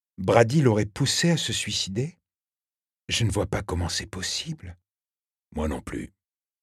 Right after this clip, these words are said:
Mais on sait que Brady a une fascination pour le suicide. Cette Sadie MacDonald, est-ce que par hasard elle avait un de ses zapites ?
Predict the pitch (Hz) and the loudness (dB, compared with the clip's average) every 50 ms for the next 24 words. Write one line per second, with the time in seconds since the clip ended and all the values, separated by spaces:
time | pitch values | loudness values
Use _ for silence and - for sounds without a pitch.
0 | _ _ _ _ _ _ _ _ _ _ _ - - 65 60 - - - 90 - | _ _ _ _ _ _ _ _ _ _ _ -10 -8 -6 -4 -2 0 0 0 -2
1 | - - - - - 64 67 65 67 80 90 73 60 60 60 - - - 76 - | -2 -4 -6 -4 -4 -2 -2 -2 0 0 0 0 0 -2 -6 -6 -6 -4 -4 -2
2 | - - 67 67 - - - - - - - - - 55 58 - - - - - | -4 -4 -4 -6 -4 -4 -4 -2 -4 -4 -6 -8 -8 -8 -8 -8 -8 -8 -8 -6
3 | - - - - - - - - _ _ _ _ _ _ _ _ _ _ _ _ | -6 -6 -6 -6 -10 -16 -20 -20 _ _ _ _ _ _ _ _ _ _ _ _
4 | _ _ _ _ _ _ _ _ _ _ _ _ _ _ _ _ _ - - - | _ _ _ _ _ _ _ _ _ _ _ _ _ _ _ _ _ -4 2 2
5 | 170 160 - - - - 170 147 147 170 165 135 113 101 98 101 107 101 98 104 | 2 2 2 2 2 2 2 4 4 6 6 6 6 4 2 0 0 0 0 0
6 | 107 110 110 95 80 82 85 - _ _ _ _ _ _ _ _ _ _ _ _ | 0 0 0 -2 -4 -8 -12 -12 _ _ _ _ _ _ _ _ _ _ _ _
7 | - 147 143 - - - 160 160 - 170 156 131 135 123 110 147 156 160 147 135 | 2 2 2 2 0 0 -2 0 2 2 2 2 2 0 2 2 2 2 2 2
8 | 110 101 101 98 120 123 - - 117 95 92 90 90 - 101 92 - 87 87 - | 4 4 4 4 4 0 0 0 0 0 0 0 -2 -2 -4 -6 -6 -6 -8 -8
9 | - 95 104 - - - - - | -12 -16 -18 -18 -18 -20 -20 -20